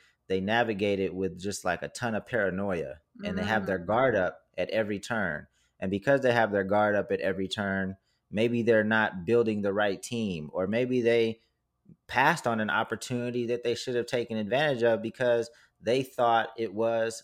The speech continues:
Speaker 1: a bad opportunity or a bad deal. So, you know, not having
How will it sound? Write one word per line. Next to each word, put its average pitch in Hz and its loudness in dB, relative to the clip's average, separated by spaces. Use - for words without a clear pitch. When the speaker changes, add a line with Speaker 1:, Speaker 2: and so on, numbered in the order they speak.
Speaker 1:
a 104 -4
bad 139 4
opportunity 90 -4
or 82 -4
a 98 -4
bad 113 -2
deal. 71 -6
So, 107 2
you 101 -2
know, 95 2
not 117 2
having 117 -2